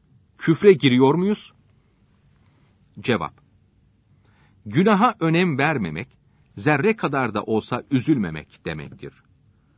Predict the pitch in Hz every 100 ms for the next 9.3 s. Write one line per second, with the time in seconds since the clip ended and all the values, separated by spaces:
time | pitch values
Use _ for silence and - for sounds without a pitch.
0 | _ _ _ _ 240 233 - 247 196 185
1 | 170 185 117 80 80 87 - 78 73 -
2 | _ _ _ _ _ _ _ _ _ _
3 | 131 180 262 247 165 151 135 101 95 82
4 | - _ _ _ 104 143 156 - 208 -
5 | 123 - 80 _ _ _ - 120 185 196
6 | - 202 220 - _ _ _ _ - 127
7 | 151 95 80 71 - - _ _ _ _
8 | _ _ _ _ _ 131 143 156 156 202
9 | - 226 220